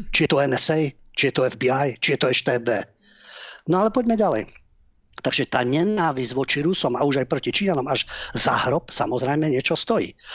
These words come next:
A týka sa to tých energetických otázok a Ivan Hoffman vtipne končí: „Chorobne nenávistných jedincov v krutej zime zahreje ich nenávisť.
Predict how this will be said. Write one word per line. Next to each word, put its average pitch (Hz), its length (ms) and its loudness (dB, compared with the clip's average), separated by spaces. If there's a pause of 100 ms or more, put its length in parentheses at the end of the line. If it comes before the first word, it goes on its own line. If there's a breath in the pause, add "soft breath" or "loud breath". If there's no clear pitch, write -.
(160 loud breath)
A 262 100 0
týka 247 240 0
sa 165 140 2
to 147 120 0
tých 113 180 -2
energetických 127 640 0
otázok 143 540 0
a 117 80 0 (480 loud breath)
Ivan 160 240 2
Hoffman 143 340 0
vtipne 127 540 -2
končí: 143 640 0 (840 soft breath)
„Chorobne 196 760 0
nenávistných 156 960 2
jedincov 165 720 0
v - 140 -12
krutej 151 500 0
zime 139 380 2 (280)
zahreje 117 560 2
ich 135 120 -2
nenávisť. 156 640 -2